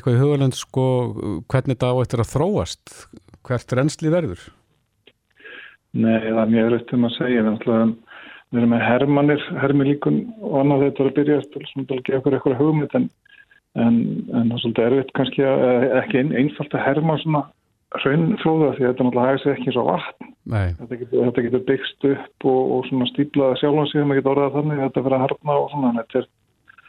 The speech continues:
Speaker 2: hérna, en nú svo svona landslagi svo sem alltaf stýrir þessu eitthvað.
Speaker 1: Já,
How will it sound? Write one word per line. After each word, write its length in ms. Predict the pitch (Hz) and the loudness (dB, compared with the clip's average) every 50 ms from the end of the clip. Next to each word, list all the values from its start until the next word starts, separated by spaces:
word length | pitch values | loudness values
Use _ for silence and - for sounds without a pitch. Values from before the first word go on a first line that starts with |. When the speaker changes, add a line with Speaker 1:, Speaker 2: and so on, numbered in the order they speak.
| - - - _ _ - 240 196 - | -20 -20 -20 _ _ -14 -14 -12 -12
Speaker 2:
hérna, 320 | - - 131 123 123 120 123 120 | -6 -4 -2 0 2 2 4 4
en 120 | 123 120 | 4 4
nú 120 | 127 127 127 131 - | 4 4 2 -2 -4
svo 140 | - 127 123 | -6 -2 0
svona 160 | 127 123 127 | 2 2 2
landslagi 320 | 139 135 - - 143 135 139 | 2 0 0 0 0 0 0
svo 80 | 139 | 0
sem 80 | 135 139 | -2 -2
alltaf 220 | 135 - 143 139 - | -2 -4 -6 -2 -2
stýrir 220 | 151 147 151 147 | 0 0 2 0
þessu 80 | 143 151 | 0 0
eitthvað. 320 | 147 - - 151 139 - - _ _ _ - | -2 -2 -6 -10 -10 -10 -18 _ _ _ -10
Speaker 1:
Já, 180 | - 117 107 | -4 -2 -2